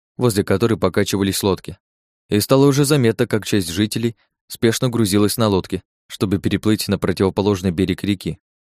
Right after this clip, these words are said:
На этот раз бой первыми начали не мы. Противоположная сторона, выпустив из своих рядов лучников и прачников, засыпала нас стрелами и камнями.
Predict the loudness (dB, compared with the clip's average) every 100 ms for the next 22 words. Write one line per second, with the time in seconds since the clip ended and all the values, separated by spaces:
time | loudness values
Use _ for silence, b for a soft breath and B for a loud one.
0 | _ _ _ _ 2 2 4 4 4 4
1 | 4 4 4 4 2 2 2 0 0 -2
2 | -2 -2 -4 -6 _ _ _ 0 2 4
3 | 2 4 2 2 0 0 0 2 2 2
4 | 0 0 -2 -4 -2 0 0 0 0 0
5 | 0 -2 -2 -4 -2 -2 0 0 0 -2
6 | -2 -4 _ _ _ -2 2 2 2 4
7 | 4 4 2 2 4 4 2 0 0 0
8 | 0 -2